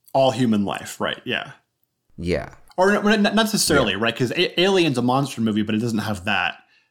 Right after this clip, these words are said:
Speaker 1: It's just existential threat for the individuals involved.
Speaker 2: No,
Speaker 1: Right.
Speaker 2: because if it, if it multiplies, right, that's the whole threat of it also. It's not just her.
Speaker 1: Yeah, yeah.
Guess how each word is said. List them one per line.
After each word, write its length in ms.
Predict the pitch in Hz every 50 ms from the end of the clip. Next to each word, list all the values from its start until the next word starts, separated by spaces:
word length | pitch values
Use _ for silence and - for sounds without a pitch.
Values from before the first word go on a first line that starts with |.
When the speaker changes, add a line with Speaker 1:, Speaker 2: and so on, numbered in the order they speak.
| _ _ -
Speaker 1:
It's 100 | 135 135
just 140 | 143 -
existential 500 | 170 160 - - - - 143 131 - 120
threat 280 | 104 - 113 120 - -
for 100 | - 110
the 120 | 110 110
individuals 480 | 107 107 110 104 104 101 98 98 95 -
involved. 580 | 101 92 87 95 87 - - - - - - - _ _ _ _ _ _ _ _ _ _ _ _ _ _ _ - - - - -
Speaker 2:
No, 220 | 143 175 233 254
Speaker 1:
Right. 80 | 226 214
Speaker 2:
because 240 | - 185 165 151
if 200 | 156 127 147 143
it, 140 | 160 170 170 -
if 120 | - 131 -
it 80 | 156
multiplies, 920 | 107 110 120 147 - - 233 - - 104 90 85 90 127 196 208 - - - -
right, 240 | 110 120 156 196
that's 200 | - 143 139 143
the 80 | - 151
whole 100 | 139 147
threat 320 | 147 - - 135 143 170 202
of 80 | 165
it 60 | 104 85
also. 400 | 80 131 185 214 - - 90 87
It's 140 | 87 -
not 240 | 110 113 143 - -
just 340 | - 127 127 120 - - -
her. 420 | - - - 127 160 175 113 -
Speaker 1:
Yeah, 420 | 160 165 156 151 147 143 143 139 139 - - - _ _
yeah. 400 | - 131 131 123 120 113 120 -